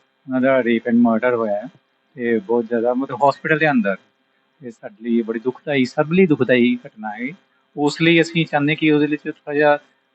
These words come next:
ਸ-, ਸਾਡੀ ਸਿਕਿਉ-, ਸਭ ਦੀ ਸਿਕਿਉਰਿਟੀ ਡਾਕਟਰਸ ਦੀ ਰਵੇ ਤੇ ਥੋੜ੍ਹਾ ਉਹਦੇ 'ਚ ਜਸਟਿਸ ਥੋੜ੍ਹਾ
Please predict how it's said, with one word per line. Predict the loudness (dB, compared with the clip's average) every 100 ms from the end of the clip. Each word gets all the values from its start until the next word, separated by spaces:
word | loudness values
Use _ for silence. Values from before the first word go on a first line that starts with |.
| -20
ਸ-, | -18
ਸਾਡੀ | -10 -6 -4
ਸਿਕਿਉ-, | -4 -6 -6
ਸਭ | -2 0
ਦੀ | 0
ਸਿਕਿਉਰਿਟੀ | -2 2 2 4 0
ਡਾਕਟਰਸ | 0 -6 -8 -14
ਦੀ | -12
ਰਵੇ | -8 -6
ਤੇ | -6 -10
ਥੋੜ੍ਹਾ | -4 -2
ਉਹਦੇ | -2 -4
'ਚ | _ -10
ਜਸਟਿਸ | -10 -6 -8 -8
ਥੋੜ੍ਹਾ | _ -16